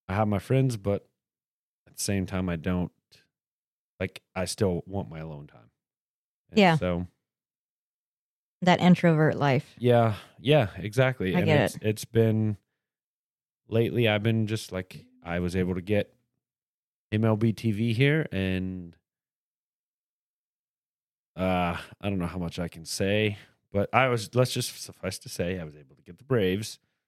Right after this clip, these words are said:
Speaker 1: on M L B T V and leave it at that. Um,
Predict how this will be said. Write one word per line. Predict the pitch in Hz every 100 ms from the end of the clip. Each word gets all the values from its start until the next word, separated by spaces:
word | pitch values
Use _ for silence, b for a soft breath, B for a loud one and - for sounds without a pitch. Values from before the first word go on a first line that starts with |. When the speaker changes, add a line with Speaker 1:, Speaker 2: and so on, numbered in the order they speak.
| _
Speaker 1:
on | 104 104
M | 107
L | 104
B | 101 110
T | 95 123
V | 127 95
and | 82
leave | 90 95
it |
at | 110
that. | 110 85 - _ _ _ _ _ _ -
Um, | 113 120 117 120